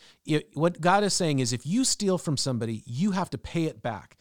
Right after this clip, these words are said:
So let's say that you go steal that oxen, and now you owe a debt. You are caught red-handed, and you owe a debt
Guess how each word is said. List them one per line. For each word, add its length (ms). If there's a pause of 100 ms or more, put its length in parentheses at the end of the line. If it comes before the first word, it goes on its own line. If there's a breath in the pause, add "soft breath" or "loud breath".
(160 soft breath)
So 140
let's 180
say 180
that 100
you 120
go 160
steal 380
that 180
oxen, 520 (220 loud breath)
and 120
now 200
you 360 (280)
owe 220
a 80
debt. 380
You 160
are 80
caught 540
red-handed, 640
and 140
you 200
owe 140
a 60
debt 320